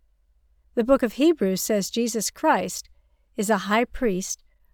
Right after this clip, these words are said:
according to the order of Melchizedek. Melchizedek cannot be an angel, because an angel has no body. He cannot be an ordinary person,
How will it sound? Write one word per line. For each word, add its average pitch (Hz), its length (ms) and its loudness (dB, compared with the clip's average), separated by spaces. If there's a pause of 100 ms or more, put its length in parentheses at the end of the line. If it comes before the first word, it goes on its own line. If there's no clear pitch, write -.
(120)
according 311 580 0
to 226 120 -4
the 196 160 -2
order 185 300 0
of 170 100 -4
Melchizedek. 170 840 -6 (800)
Melchizedek 302 720 2
cannot 208 360 0
be 214 120 -2
an 185 120 0
angel, 185 400 -4 (580)
because 233 320 0
an 220 100 2
angel 226 380 0
has 202 240 0
no 214 160 2
body. 220 480 0 (560)
He - 140 -10
cannot 190 320 2
be 190 120 0
an 202 120 2
ordinary 220 520 2
person, 226 560 -2